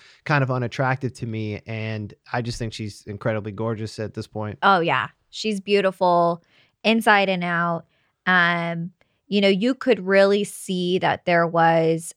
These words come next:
Speaker 2: a pretty instant connection. I think her mom
Speaker 1: Dude, the mom started crying, like, immediately.
Speaker 2: Immediately.
Speaker 1: She was so into her.
Speaker 2: She was like, "This is it. This is the one." When I saw that, I was like, "Oh, man, Michelle won." Right?
Speaker 1: Yeah, I was thinking that too. I mean, I, 'cause it's just,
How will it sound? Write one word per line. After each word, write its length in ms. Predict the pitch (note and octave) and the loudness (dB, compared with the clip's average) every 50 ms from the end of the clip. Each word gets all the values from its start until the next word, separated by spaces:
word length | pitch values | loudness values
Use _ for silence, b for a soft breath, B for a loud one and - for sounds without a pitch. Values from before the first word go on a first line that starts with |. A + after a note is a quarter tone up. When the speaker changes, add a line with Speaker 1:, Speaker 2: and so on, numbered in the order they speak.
| - | -2
Speaker 2:
a 80 | F3 F3+ | -2 -2
pretty 480 | F3 - - D4+ D#4+ F4 C#4+ A#3 - - | -2 -2 -2 0 2 2 2 0 -2 -4
instant 540 | - F#3 F#3 F#3 F3+ - - F#3+ E3+ - - | -4 -2 -2 -2 -4 -4 -6 -6 -6 -6 -8
connection. 840 | - F#3 E3+ E3+ E3 E3 - - - F#3+ F3+ F3+ F3+ F#3 F#3+ G3 - _ _ _ _ _ _ _ _ _ _ _ | -8 -6 -4 -4 -4 -4 -6 -6 -6 -4 -4 -2 -2 -4 -4 -6 -8 _ _ _ _ _ _ _ _ _ _ _
I 140 | - - E4+ | -2 -2 0
think 240 | - F#4 C4 A3 | 0 -2 -2 -2
her 240 | E3+ - - G3 F#3+ | -4 0 2 2 4
mom 640 | F3+ F3+ F3 F#3 F#3+ G#3 A3+ G3+ F#3 F3 E3+ E3+ E3+ | 4 2 2 4 6 6 6 6 4 4 2 0 0
Speaker 1:
Dude, 140 | E3 A#3 F#3+ | 0 2 4
the 80 | G3 | 4
mom 240 | F#3 F#3 F#3+ G#3+ A3 | 4 6 4 4 4
started 260 | G3 G#3+ G3 F3 D#3+ C#3+ | 4 4 4 4 4 2
crying, 360 | - E3+ F3 F3 F3 E3+ D3+ | 2 4 4 4 4 2 2
like, 240 | C#3 C3 C3+ C3+ - | 2 2 0 0 -2
immediately. 640 | B2 B2+ C3+ G3 C#4 D4 D4+ D4+ D4 D4 D4 D4 D4 | -2 0 2 4 6 6 6 6 6 4 4 4 4
Speaker 2:
Immediately. 680 | D#4 D#4+ E4 E4+ F4 E4+ E4+ D#4+ B3 G#3+ - - F3+ F3 | 4 6 6 6 6 6 6 6 6 6 4 4 4 6
Speaker 1:
She 60 | E3+ | 6
was 160 | E3 E3 - E3+ | 6 6 4 4
so 180 | F3 E3 D#3 | 4 4 6
into 320 | D3 D3+ D#3+ D3 - A#2+ G#2+ | 4 4 2 -2 -4 -4 -4
her. 60 | G#2 | -4
Speaker 2:
She 180 | G#2 G#2+ B3+ B3+ | -2 0 0 0
was 120 | A#3 A3+ | 2 4
like, 180 | A3+ G#3+ G3+ G#3 | 4 4 4 2
"This 160 | A3 A3 G#3+ G#3 | 0 0 0 0
is 140 | F#3+ F3+ | 0 2
it. 160 | G3 F3 - - - | 4 2 2 2 -2
This 160 | F#3+ F#3+ F#3 | -8 -6 -4
is 140 | F#3 F3+ E3+ | -6 -6 -2
the 120 | - F3+ E3+ | -2 -2 -2
one." 300 | D#3+ E3+ D#3+ C#3+ D#3+ D#3+ | 0 -2 -2 -4 -4 -2
When 80 | F3+ | 0
I 140 | G3+ B3 C#4+ | 2 2 2
saw 240 | C#4 C#4 C4+ C#4+ D4+ | 4 4 4 4 4
that, 180 | D4+ D#4 D#4 | 4 2 2
I 100 | C4 A3 | 2 2
was 140 | G3 G3 G3+ | 2 0 0
like, 180 | F#3+ F3+ F3 - _ | -2 -2 -4 -6 _
"Oh, 200 | - F3+ F#3+ E3 C#3 | -14 -12 -12 -10 -10
man, 300 | C#3 D#3 F#3+ G3 E3+ D#3 D#3 | -8 -6 -6 -6 -6 -6 -8
Michelle 380 | D3+ - - A3 A3+ G#3 F3 | -10 -10 -6 -4 -2 -2 -2
won." 640 | D#3+ D3 C#3+ C#3 D3 E3 G#3+ A3+ F3 - - D#3+ D#3+ _ b b b b b b b b b b | -2 -6 -8 -6 -2 2 2 2 2 0 -4 -10 -16 _ b b b b b b b b b b
Right? 220 | F3 F3+ F#3 G3 | 0 2 4 6
Speaker 1:
Yeah, 220 | C#3+ D3 D3 C#3+ C#3+ | 6 6 6 6 6
I 40 | D#3+ | 4
was 140 | E3+ E3 E3+ | 4 4 2
thinking 280 | F#3 E3+ D3 D3+ C#3 | 0 0 2 2 2
that 200 | C3+ C3 B2+ A#2 | 2 2 0 0
too. 340 | - - C3+ C3 B2 A#2 A2+ | 0 0 2 2 2 2 2
I 100 | A2 A#2+ | 2 2
mean, 120 | C3 D3 D3+ | 2 2 2
I, 80 | D#3+ | 2
'cause 140 | C#3+ G3 F#3+ | 0 0 -2
it's 260 | G#3 E3 F#3 G3 - | 0 0 0 0 0
just, 400 | - A3 G#3+ G3 - - - - | 0 0 0 0 0 -4 -16 -20